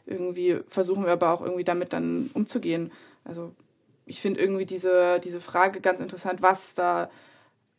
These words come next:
an, also in, in so einer Ästhetik von, von Free Techno, was da an faschistischen Elementen oder Dimensionen drinne steckt und wie man,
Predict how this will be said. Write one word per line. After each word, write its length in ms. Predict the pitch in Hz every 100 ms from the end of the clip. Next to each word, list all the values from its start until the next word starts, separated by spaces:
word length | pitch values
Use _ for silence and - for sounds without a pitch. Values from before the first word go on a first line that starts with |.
| -
an, 500 | 180 180 175 170 - _ _ _
also 160 | 175 170
in, 280 | - 190 -
in 220 | 185 180
so 80 | 180
einer 200 | 180 -
Ästhetik 580 | 170 - 220 226 233 -
von, 480 | - 185 185 175 -
von 220 | 180 175
Free 240 | - 214
Techno, 400 | - 202 185 180
was 180 | 180 180
da 140 | 185
an 200 | 175 175
faschistischen 680 | 190 - 190 - 208 202 190
Elementen 480 | 175 175 170 180 190
oder 140 | 185 170
Dimensionen 520 | 175 175 175 185 220
drinne 300 | - 185 190
steckt 300 | - 185 180
und 160 | 180
wie 40 | 175
man, 240 | 170 180